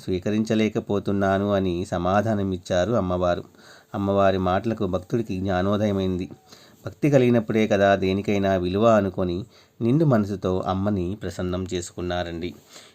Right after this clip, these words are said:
ఈ కథ ద్వారా మనకి అమ్మవారు చెప్పే సందేశము ఏమిటి అంటే, "నువ్వు భక్తితో నాకు ఏదిచ్చినా కూడా నేను దాన్ని తీసుకుంటాను. భక్తి లేకుండా ఆరం-, ఆడంబరాల కోసము లేదా ఎదుటివారి కోసము,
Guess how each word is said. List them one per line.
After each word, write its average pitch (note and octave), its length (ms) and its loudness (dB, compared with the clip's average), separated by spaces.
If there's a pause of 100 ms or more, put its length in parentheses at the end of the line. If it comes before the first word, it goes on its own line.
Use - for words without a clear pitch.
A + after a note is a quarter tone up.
(140)
ఈ D#3 140 0
కథ A2 260 4
ద్వారా F#2+ 400 2
మనకి F2+ 560 -6
అమ్మవారు G#2+ 440 0
చెప్పే F#2 440 -6
సందేశము F#2+ 720 -6
ఏమిటి F2 500 -8
అంటే, F#2+ 400 -2 (720)
"నువ్వు C#3 240 2
భక్తితో A#2 720 2
నాకు G#2 580 0 (320)
ఏదిచ్చినా A#2 560 0
కూడా A2 640 4
నేను G2+ 240 0
దాన్ని F#2+ 560 0
తీసుకుంటాను. F#2 640 -4 (680)
భక్తి G#2+ 260 -4
లేకుండా G#2 720 2
ఆరం-, A2 380 0 (120)
ఆడంబరాల A2+ 680 4
కోసము F#2+ 580 -4
లేదా F#2+ 300 -2
ఎదుటివారి G#2 600 2
కోసము, F#2+ 520 -6